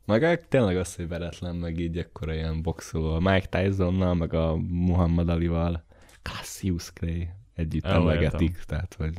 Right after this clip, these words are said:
Speaker 1: ez azért egy elég komoly
Speaker 2: Az tényleg
Speaker 1: dolog.
Speaker 2: az. Ja.
Speaker 1: Igen, és közben annyira így az imázsa a Pap Lászlónak annyira ilyen emberközeli,
Speaker 2: Aha.
Speaker 1: vagy valamik ilyen képek vannak róla, így nem azt látod, hogy egy ilyen megérintetlen szupersztár, hanem azt, hogy egy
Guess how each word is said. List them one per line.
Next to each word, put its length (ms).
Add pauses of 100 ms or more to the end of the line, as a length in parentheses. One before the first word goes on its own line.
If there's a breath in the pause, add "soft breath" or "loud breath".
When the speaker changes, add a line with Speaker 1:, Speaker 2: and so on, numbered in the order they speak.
Speaker 1:
ez 140
azért 320
egy 160 (100)
elég 280
komoly 220
Speaker 2:
Az 60
tényleg 240
Speaker 1:
dolog. 140
Speaker 2:
az. 120 (400 loud breath)
Ja. 300 (680 soft breath)
Speaker 1:
Igen, 280
és 160
közben 280
annyira 460
így 140
az 140
imázsa 680
a 60
Pap 240
Lászlónak 540
annyira 320
ilyen 180
emberközeli, 920 (140)
Speaker 2:
Aha. 160
Speaker 1:
vagy 220
valamik 420
ilyen 160
képek 380
vannak 380
róla, 280
így 160
nem 180
azt 220
látod, 440
hogy 100
egy 180
ilyen 320 (760 soft breath)
megérintetlen 880
szupersztár, 760
hanem 220
azt, 240
hogy 100
egy 140